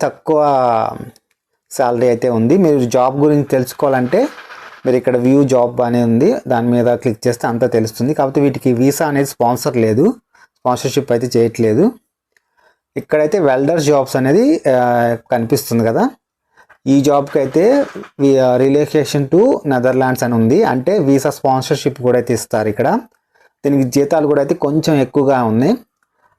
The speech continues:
ఆ, పంతొమ్మిది యూరోల నుంచి ఇరవై నాలుగు యూరోల వరకు అయితే ఉంది.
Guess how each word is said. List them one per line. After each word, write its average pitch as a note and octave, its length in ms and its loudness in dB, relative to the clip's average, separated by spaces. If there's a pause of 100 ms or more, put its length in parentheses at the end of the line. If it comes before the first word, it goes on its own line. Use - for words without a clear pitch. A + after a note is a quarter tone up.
(120)
ఆ, A2+ 120 0
పంతొమ్మిది D3 540 0
యూరోల D3+ 240 4
నుంచి D3 280 2
ఇరవై C#3+ 180 2
నాలుగు C3+ 240 0
యూరోల C3 340 4
వరకు A#2+ 200 2
అయితే A#2 180 0
ఉంది. A2+ 380 2